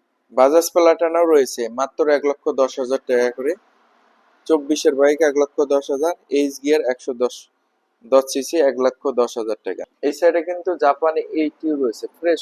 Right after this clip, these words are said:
কন্ডিশন, মাত্র এক লক্ষ দশ হাজার টাকা। আসসালামু আলাইকুম, আশা করি সবাই ভালো আছেন। চলে আসলাম ইলাহি বাইক কর্নারে। আজকে আপনাদেরকে রিভিউ করে দেখাবো ইলাহি বাইক কর্নারের সুপার ফ্রেশ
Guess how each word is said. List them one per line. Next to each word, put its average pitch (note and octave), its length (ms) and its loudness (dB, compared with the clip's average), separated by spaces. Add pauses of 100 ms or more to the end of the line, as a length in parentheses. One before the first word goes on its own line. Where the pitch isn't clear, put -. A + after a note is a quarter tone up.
কন্ডিশন, G#2+ 420 -12 (580)
মাত্র C#3+ 360 0
এক C3+ 160 2
লক্ষ C3 240 -2
দশ A#2+ 240 -2
হাজার A2 260 -8
টাকা। F2+ 180 -12 (640)
আসসালামু D3 440 -4
আলাইকুম, D#3+ 480 -4
আশা D3+ 280 -6
করি C#3+ 260 -4
সবাই B2 300 -4 (200)
ভালো G#2+ 220 -6
আছেন। B2+ 320 -8 (100)
চলে C#3+ 180 -2
আসলাম D#3 340 -10
ইলাহি C#3 300 -8
বাইক A2 300 -8
কর্নারে। F#2 380 -14 (800)
আজকে C#3 220 -2
আপনাদেরকে D#3+ 600 -4
রিভিউ D3+ 420 -6
করে D#3 220 0
দেখাবো C#3+ 380 -8
ইলাহি C#3+ 420 -10
বাইক C3+ 220 -2
কর্নারের D3+ 320 -6
সুপার C#3+ 320 -4
ফ্রেশ C#3 260 -6